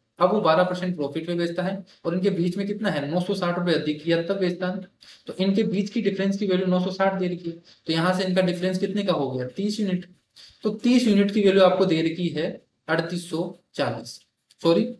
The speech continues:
कितनी दे रखी है? नौ सौ साठ, नौ सौ साठ दे रखा है यहाँ से।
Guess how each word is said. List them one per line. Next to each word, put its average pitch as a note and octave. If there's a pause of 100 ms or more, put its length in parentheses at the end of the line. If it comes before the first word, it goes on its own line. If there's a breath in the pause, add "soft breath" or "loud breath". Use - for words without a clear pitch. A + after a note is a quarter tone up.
(960)
कितनी G#3
दे G3+
रखी F3
है? F3
नौ E3
सौ G3 (220)
साठ, - (1900)
नौ G3
सौ G#3+
साठ A3
दे G#3
रखा F#3+
है F3
यहाँ D#3+
से। -